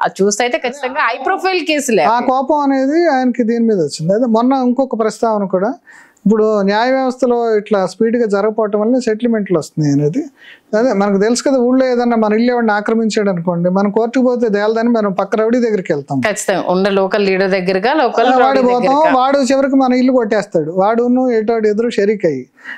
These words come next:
Speaker 2: అంటే అట్లాంటి పరిస్థితి ఎందుకు వస్తుంది? ఇప్పుడు లోక్ అదాలత్లు పెట్టారు, లోక్ అదాలత్లో పెట్టినప్పుడు కూడా అక్కడ కూడా ఏంటంటే ఆ కేసును తేల్చడం, అక్కడ మనకు ఒక ఇన్ఎఫిషియెంట్ లాయర్ని ఇస్తారు,
Speaker 1: Hmm.
Speaker 2: లేకపోతే ఏమి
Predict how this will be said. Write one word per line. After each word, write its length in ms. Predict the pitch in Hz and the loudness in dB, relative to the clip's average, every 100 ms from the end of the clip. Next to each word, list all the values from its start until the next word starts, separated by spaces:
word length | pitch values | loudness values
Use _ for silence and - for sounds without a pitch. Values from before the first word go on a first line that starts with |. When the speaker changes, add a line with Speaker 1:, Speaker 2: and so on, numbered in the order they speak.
| - | -2
Speaker 2:
అంటే 120 | 262 262 | 0 2
అట్లాంటి 260 | 269 285 254 | 0 0 2
పరిస్థితి 260 | 294 285 277 | 0 0 0
ఎందుకు 180 | 277 285 | 2 0
వస్తుంది? 240 | 262 254 254 | 0 0 2
ఇప్పుడు 160 | 233 220 | 2 2
లోక్ 160 | 247 262 | 2 0
అదాలత్లు 460 | 254 254 247 254 214 | 0 0 2 0 0
పెట్టారు, 400 | 196 190 180 165 185 - - - - 208 | 0 0 0 0 -4 -12 -20 -6 0 2
లోక్ 180 | 247 269 | 2 0
అదాలత్లో 460 | 254 254 254 240 247 | 0 0 0 0 0
పెట్టినప్పుడు 520 | 214 220 240 226 220 226 | 0 0 0 -2 -2 0
కూడా 160 | 247 262 | 0 0
అక్కడ 160 | 208 226 226 | 0 -2 0
కూడా 160 | 233 226 214 202 | 0 0 0 0
ఏంటంటే 260 | 196 208 226 | 0 0 0
ఆ 20 | 208 | 0
కేసును 300 | 214 220 226 190 | -2 0 0 0
తేల్చడం, 420 | 196 - - 202 202 185 | 0 -2 -2 -2 0 -2
అక్కడ 160 | 190 220 | 0 0
మనకు 160 | 214 196 | 0 0
ఒక 80 | 190 214 | 0 2
ఇన్ఎఫిషియెంట్ 500 | 233 247 269 240 220 | 0 0 0 0 2
లాయర్ని 340 | 202 208 190 190 | 0 2 0 0
ఇస్తారు, 300 | - 160 139 - - | -2 -4 -4 -10 -4
Speaker 1:
Hmm. 180 | 190 175 160 | -2 0 0
Speaker 2:
లేకపోతే 220 | 196 220 240 | 0 0 0
ఏమి 120 | 254 | 2